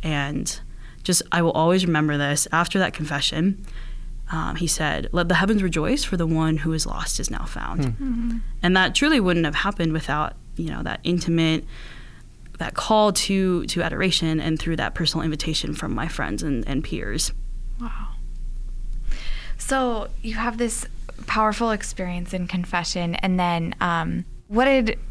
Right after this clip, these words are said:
Speaker 3: your interaction with the Blessed Sacrament look like following that? You know, there's obviously a big shift has taken place. So, so what changes in your interactions with Jesus moving forward?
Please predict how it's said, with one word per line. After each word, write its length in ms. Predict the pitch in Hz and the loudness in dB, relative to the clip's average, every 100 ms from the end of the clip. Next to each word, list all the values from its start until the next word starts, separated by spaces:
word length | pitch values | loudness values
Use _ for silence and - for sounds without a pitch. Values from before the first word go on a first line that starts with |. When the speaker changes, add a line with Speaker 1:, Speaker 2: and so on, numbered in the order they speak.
| - | -2
Speaker 3:
your 160 | 208 208 | 2 4
interaction 500 | 202 202 185 - 190 | 4 4 4 2 0
with 120 | 185 | 0
the 60 | - | 0
Blessed 200 | 180 - | -2 0
Sacrament 400 | 185 180 180 170 | -2 -2 -2 -2
look 220 | 170 170 | -2 -2
like 440 | 175 165 160 - - | 0 0 -2 -4 -6
following 640 | - - 196 185 170 165 156 | -6 2 4 4 2 2 0
that? 420 | 156 - - - | 0 -2 -6 -2
You 160 | - 190 | 2 4
know, 220 | 180 175 | 4 2
there's 460 | 190 185 175 - - - | 2 2 2 -4 -10 0
obviously 420 | 202 208 202 214 185 | 2 4 4 2 2
a 60 | |
big 200 | 180 180 | 2 0
shift 360 | - - 160 - | 0 0 -2 -4
has 120 | 175 | -4
taken 340 | - 170 185 | -6 -4 -6
place. 360 | 165 175 170 170 | -4 -4 -4 -6
So, 640 | - - 196 180 170 170 - - - | -8 -4 0 2 2 -2 -8 -8 -4
so 180 | 196 202 | 0 2
what 280 | 196 202 - | 4 2 2
changes 640 | - 190 185 175 170 - | 2 2 2 2 0 0
in 180 | 175 165 | 0 0
your 160 | 165 | 0
interactions 540 | 165 165 156 - 160 156 | -2 -2 -2 -2 -4 -4
with 140 | 156 | -4
Jesus 540 | - 151 160 156 - - 175 | -4 -4 -4 -4 -6 -4 -4
moving 240 | 170 165 | -4 -4
forward? 440 | - 160 156 - | -4 -2 -4 -6